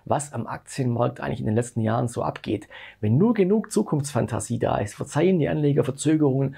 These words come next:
fast unbegrenzt. Hauptsache die Wachstumsstory im Kern bleibt intakt. Und durch die niedrigen Zinsen ist es egal, wenn der tatsächliche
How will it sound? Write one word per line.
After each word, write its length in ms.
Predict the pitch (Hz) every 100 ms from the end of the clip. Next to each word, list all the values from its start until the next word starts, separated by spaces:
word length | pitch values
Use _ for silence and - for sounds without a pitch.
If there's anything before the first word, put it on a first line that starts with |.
| - -
fast 400 | - 139 - -
unbegrenzt. 800 | 175 170 147 135 131 139 131 127
Hauptsache 280 | 143 147
die 160 | 139 117
Wachstumsstory 880 | - - - 143 143 139 139 139 143 - -
im 220 | 156 175
Kern 320 | - 135 180
bleibt 380 | 156 120 156 156
intakt. 600 | - 143 127 123 - - - - - -
Und 100 | 117
durch 60 | 127
die 80 |
niedrigen 400 | 135 156 143 135
Zinsen 320 | 127 151 143 143
ist 120 | 127
es 60 |
egal, 520 | 139 - 117 165 147 -
wenn 220 | 120 147
der 100 | 131
tatsächliche 540 | 120 - 131 120 113